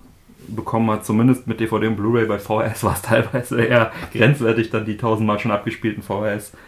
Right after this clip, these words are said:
äh, dann abzuspielen. Das war dann nicht unbedingt das, der Genuss. Da gab's einfach keine Alternative.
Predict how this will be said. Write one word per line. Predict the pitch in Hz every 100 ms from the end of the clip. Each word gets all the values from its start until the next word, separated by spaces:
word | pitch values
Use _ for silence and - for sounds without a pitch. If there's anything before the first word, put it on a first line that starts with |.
| - - -
äh, | 107 104 107
dann | 110 107
abzuspielen. | 101 - 110 - 107 98
Das | 98 -
war |
dann | 101
nicht | 98 101
unbedingt | 104 104 98
das, | 104 -
der | 104
Genuss. | 104 104 - - - _ _ -
Da |
gab's | 110 101 -
einfach | 95 90
keine | - 98 95
Alternative. | 98 98 92 104 98